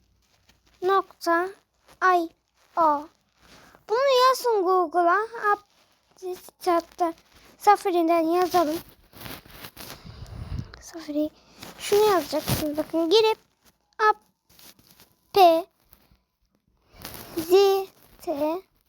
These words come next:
yazıyorum şu an. Nokta, I, O. Bakın. Şunu yazacaksınız. Dedim büyüterek.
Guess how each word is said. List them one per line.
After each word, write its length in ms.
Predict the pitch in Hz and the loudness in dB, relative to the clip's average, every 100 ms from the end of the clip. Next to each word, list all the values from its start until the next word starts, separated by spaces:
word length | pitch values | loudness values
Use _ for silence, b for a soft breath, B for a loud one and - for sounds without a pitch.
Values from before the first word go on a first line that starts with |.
| _ _ _ _ _ - 349 | _ _ _ _ _ -14 -2
yazıyorum 480 | 339 349 359 330 285 | 2 2 2 2 0
şu 160 | - 330 | -4 -4
an. 140 | 349 | -2
Nokta, 520 | 330 - - 370 392 - _ _ | -4 -8 -14 -10 -10 -14 _ _
I, 140 | 349 330 b b b b _ 311 | -8 -8 b b b b _ 0
O. 200 | 320 349 - 330 | 0 0 -10 -16
Bakın. 320 | - 294 269 b b b _ _ _ _ - - - - - | -12 -12 -12 b b b _ _ _ _ -20 -20 -20 -20 -14
Şunu 180 | - 381 | -2 2
yazacaksınız. 840 | 370 302 - 277 - - 285 - - _ _ _ _ _ _ _ _ _ _ _ - - - | 2 -2 -8 -14 -12 -10 -10 -10 -20 _ _ _ _ _ _ _ _ _ _ _ -20 -20 -16
Dedim 340 | 311 294 294 | -12 -10 -10
büyüterek. 540 | 285 269 - 285 330 | -12 -14 -16 -18 -18